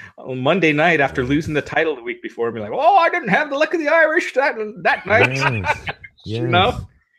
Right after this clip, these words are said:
Speaker 2: He could have been any happier. Like, dude, you just lost your damn title. What are you doing?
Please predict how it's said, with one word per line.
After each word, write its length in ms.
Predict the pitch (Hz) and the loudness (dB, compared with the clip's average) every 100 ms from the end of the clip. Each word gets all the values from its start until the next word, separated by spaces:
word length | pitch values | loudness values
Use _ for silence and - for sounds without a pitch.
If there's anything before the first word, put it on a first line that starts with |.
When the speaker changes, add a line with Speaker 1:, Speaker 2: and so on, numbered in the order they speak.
| _ _ - | _ _ -10
Speaker 2:
He 80 | 104 | -8
could 160 | 123 | -4
have 100 | 120 | -4
been 140 | 117 120 | -4 -4
any 160 | 127 | -4
happier. 380 | 120 123 131 117 | -2 -4 -2 -2
Like, 120 | 101 | -2
dude, 140 | 120 107 | -4 -2
you 120 | 165 | 0
just 160 | 175 123 | -2 -2
lost 200 | 123 123 | -6 -6
your 80 | |
damn 220 | 113 107 117 | -8 -8 -10
title. 400 | - 139 120 78 | -12 -4 -4 -2
What 120 | 120 | -2
are 40 | |
you 60 | 151 | -2
doing? 360 | 127 110 76 | -4 -6 -10